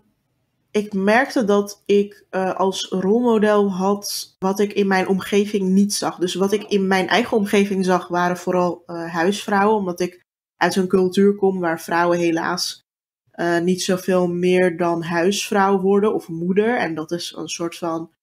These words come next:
het hoogst haalbare is dat je een goede vrouw bent voor je man. Dat je goed kan koken, dat je je huis schoonhoudt en netjes. Dat je veel bezoek kan ontvangen.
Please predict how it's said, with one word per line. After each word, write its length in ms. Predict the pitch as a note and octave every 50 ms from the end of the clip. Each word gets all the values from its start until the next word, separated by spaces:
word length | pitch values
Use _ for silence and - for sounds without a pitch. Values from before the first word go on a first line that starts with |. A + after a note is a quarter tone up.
| _ _ _ _ _ _
het 140 | - F3+ E3+
hoogst 340 | F3 F3 F#3+ G3+ G3+ - -
haalbare 540 | F#3 F3+ F#3 G3 F#3 G3 F#3+ F#3+ F#3+ F#3+ F#3
is 100 | F#3 F3+
dat 120 | F3 E3+
je 100 | - F#3
een 140 | F3 F3 F3
goede 360 | F3+ - - A#3 G#3 G3+ F#3+
vrouw 340 | - - F#3 E3+ E3+ F3+ F#3
bent 240 | F3 F3 E3 E3+ -
voor 160 | - F3+ E3+
je 80 | E3+ E3
man. 320 | E3+ F3+ F#3+ G3+ G#3+ A3
Dat 120 | G#3 G3
je 80 | - F#3
goed 240 | - - G#3 G3+ -
kan 260 | - F#3 F3 F3 F3+
koken, 500 | - G3 F#3+ G3+ G#3 A3 G#3+ - G#3 G3+
dat 180 | G3+ F#3+ F3+ -
je 100 | - E3+
je 60 | D#3+
huis 300 | E3 E3+ F#3+ G#3 G3+ -
schoonhoudt 720 | - - G#3+ G3+ G3+ G#3 G#3 G3+ F#3+ F3+ F#3 F#3+ G3+ G3+
en 160 | - - F3
netjes. 540 | F3 F#3 F#3 F#3+ - G3+ F#3+ G3+ - - - _ _ _ _ _ _
Dat 140 | - E3+ -
je 100 | F#3 -
veel 180 | - G#3 G#3
bezoek 360 | F3 F#3 D#3+ F#3 A3 A3 -
kan 240 | - G#3+ G3+ G3 G3+
ontvangen. 680 | - G3+ G3+ - - - G#3 G3 G3 G3 F#3+ F#3 F#3 F#3